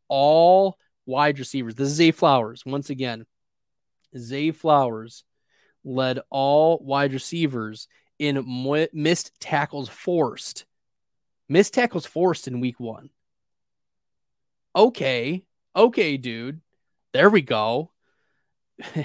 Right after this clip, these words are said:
And was fourth in yards after the catch. So Zay Flowers, once again, paying off at A D P in the back end of round ten. Sometimes you're able to get him round eleven. Uh,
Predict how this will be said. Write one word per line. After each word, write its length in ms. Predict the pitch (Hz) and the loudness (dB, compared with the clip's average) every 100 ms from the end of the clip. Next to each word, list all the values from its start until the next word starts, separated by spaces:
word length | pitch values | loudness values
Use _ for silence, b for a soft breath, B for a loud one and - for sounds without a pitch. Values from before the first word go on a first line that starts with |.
| - | -10
And 200 | - 202 | -4 0
was 140 | 185 165 | 0 -2
fourth 420 | - 180 185 - - | -4 -4 -4 -4 -8
in 240 | 165 160 | -6 -4
yards 340 | 139 143 151 | -2 -2 -4
after 320 | 147 143 135 135 | -4 -6 -6 -12
the 100 | 117 | -8
catch. 460 | 139 135 - - b b b b b | -8 -8 -12 -20 b b b b b
So 360 | - - 139 127 b b - | -6 -2 -2 -4 b b -4
Zay 220 | 156 202 | 2 2
Flowers, 500 | - 165 156 147 135 - _ | 2 2 2 2 -2 -10 _
once 240 | 139 156 151 | -10 -8 -8
again, 340 | 147 143 120 | -6 -6 -6
paying 420 | - - 170 185 170 | -14 -16 -8 -6 -6
off 280 | 151 151 - | -6 -6 -8
at 220 | 143 143 | -10 -10
A 200 | - 151 | -12 -12
D 220 | 147 147 135 | -10 -10 -10
P 480 | - 135 131 127 - _ _ | -10 -8 -6 -8 -10 _ _
in 340 | 147 143 139 135 | -6 -4 -2 -4
the 60 | |
back 280 | 123 135 143 | -2 -2 0
end 120 | 151 | -2
of 100 | 143 | -4
round 260 | 131 135 135 | -4 -6 -6
ten. 300 | 139 127 131 | -8 -8 -8
Sometimes 360 | 135 139 135 131 | -8 -6 -6 -6
you're 140 | 131 | -6
able 160 | 131 127 | -6 -6
to 40 | |
get 160 | 131 127 | -6 -6
him 220 | 123 123 | -8 -6
round 200 | 123 127 | -6 -8
eleven. 500 | 117 120 120 123 120 b b b b | -6 -6 -4 -8 -10 b b b b
Uh, 60 | - | -12